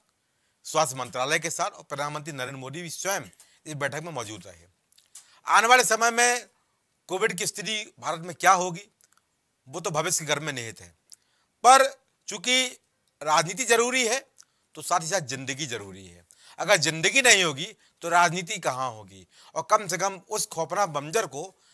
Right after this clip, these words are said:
याद करिए, जब यहाँ देखा गया था, ना जाने कितने परिवार अनाथ हो गए थे, कितने घर उजड़ गए थे, और ना जाने ऐसा ही शायद ही ऐसा कोई मोहल्ला, कॉलोनी या गांव होगा,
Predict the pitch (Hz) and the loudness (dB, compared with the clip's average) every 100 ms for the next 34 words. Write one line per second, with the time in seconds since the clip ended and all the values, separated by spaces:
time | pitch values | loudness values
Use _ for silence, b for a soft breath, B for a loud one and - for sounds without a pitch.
0 | b 120 185 233 175 165 147 117 123 _ | b 6 8 8 4 -2 -2 -4 -8 _
1 | _ _ 104 156 120 117 127 160 180 123 | _ _ -6 -6 -6 -8 -4 2 2 0
2 | _ _ _ _ _ 107 165 185 175 135 | _ _ _ _ _ -6 -2 2 4 4
3 | 131 - 120 101 _ _ 139 151 151 156 | 0 -2 -12 -12 _ _ -8 -2 0 -2
4 | 151 131 156 131 127 135 120 143 156 170 | -6 -12 -10 -8 -6 -6 -6 -8 -8 -8
5 | 185 196 226 b b b - 160 156 151 | -8 -8 -12 b b b -14 -14 -8 -4
6 | 151 151 123 170 196 220 220 262 B B | -2 -2 -2 0 2 2 2 2 B B
7 | B - 175 208 190 202 220 135 - _ | B -6 0 4 6 6 4 -2 -6 _
8 | _ _ _ _ 165 170 190 185 196 170 | _ _ _ _ -4 0 4 2 2 0
9 | 165 170 170 165 165 156 165 170 165 _ | 2 2 0 -4 -6 -6 -6 -6 -8 _
10 | 131 135 160 170 156 143 143 156 175 160 | -10 -6 -2 0 0 -2 -2 -4 -10 -14
11 | B B B 131 170 131 160 190 147 120 | B B B 0 2 4 4 4 2 -2
12 | 135 | -4